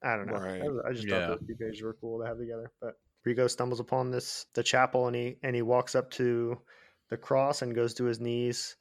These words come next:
Speaker 1: He thanks God for his guidance and protection. "My God, my Father, my shield," he says. We go to the next page. We get a sweet backlit castle with the moon.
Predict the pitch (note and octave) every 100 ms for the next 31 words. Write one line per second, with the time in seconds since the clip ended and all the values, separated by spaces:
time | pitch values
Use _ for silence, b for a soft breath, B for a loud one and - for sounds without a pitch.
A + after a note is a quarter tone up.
0 | _ - C3 A#2+ C3+ - - C3 C3+ -
1 | B2 A#2+ - A#2+ A2+ A#2 A#2 A#2 - A2+
2 | - D3+ C#3+ C#3+ C#3 C#3+ b b b -
3 | A#2+ B2 B2 B2 A2+ - A2+ A#2 A2+ A2
4 | - - - - A#2+ G1+ - - - -
5 | _ A#2+ A#2+ A2+ C#3 - D3 C#3+ C3+ b
6 | b b A#2+ C3+ A#2 - C3 C#3 C3+ -
7 | - - A#2 A#2+ C3 A#2 - _ _ _
8 | _ - A#2 A#2+ C3+ A2+ A2 A2 A#2+ A#2+